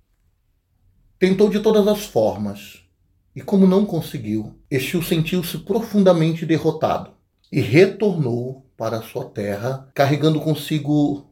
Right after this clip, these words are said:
um sentimento de angústia, um sentimento de impotência, um sentimento de tristeza. Caminhou por dias, encurvado pelo peso da derrota, até que encontrou com um velho,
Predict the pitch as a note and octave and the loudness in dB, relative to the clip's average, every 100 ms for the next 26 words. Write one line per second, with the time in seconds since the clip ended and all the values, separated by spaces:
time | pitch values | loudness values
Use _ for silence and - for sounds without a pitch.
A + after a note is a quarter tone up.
0 | - D3+ - C#3 C#3+ C#3 C#3 A2 B2+ A#2 | -16 -8 -6 -6 -4 -4 -6 -6 -4 -4
1 | A2+ C#3+ - - D3+ D3 D3+ _ _ _ | -4 -6 -8 -2 0 0 -4 _ _ _
2 | _ _ A2+ - C3+ - B2 A#2+ A#2 A#2 | _ _ -14 -8 -8 -6 -6 -6 -6 -6
3 | A#2 - G#2 G2 - G#2 G#2+ - - _ | -6 -8 -6 -8 -8 -10 -10 -12 -20 _
4 | _ - - A2+ A2+ G#2+ G#2+ A2 - A2+ | _ -14 -8 -8 -6 -8 -8 -12 -12 -16
5 | - F#2 - - _ _ _ _ _ _ | -10 -10 -10 -18 _ _ _ _ _ _
6 | _ _ _ _ _ - C#3 D3 D3 D3+ | _ _ _ _ _ 0 2 2 2 2
7 | D3+ D3+ D#3+ B2 A2+ D3 F#3 D3+ A2+ - | 0 -2 -6 -6 -6 -6 0 2 2 -2
8 | - - - _ _ _ C#3+ B2 D3 G#2 | -14 -20 -20 _ _ _ -8 -4 -4 0
9 | A#2 A2+ B2 A#2 A2+ - A#2 A2+ A2 G#2 | 0 2 -2 -4 -6 -4 -2 -2 -2 -4
10 | A#2 G#2 A#2 B2 - F3 D#3+ _ _ _ | -4 -2 -2 -2 -4 -12 -12 _ _ _
11 | _ D#3+ - D#3+ F3+ E3+ E3+ E3+ D3+ D3+ | _ -6 -2 -2 0 0 0 0 -2 0
12 | E3 E3+ E3+ D#3 C#3 C3 B2 A#2+ G2+ A#2+ | 2 2 2 -2 -2 -2 -4 -6 0 2
13 | B2 C#3 D3+ | 2 0 -6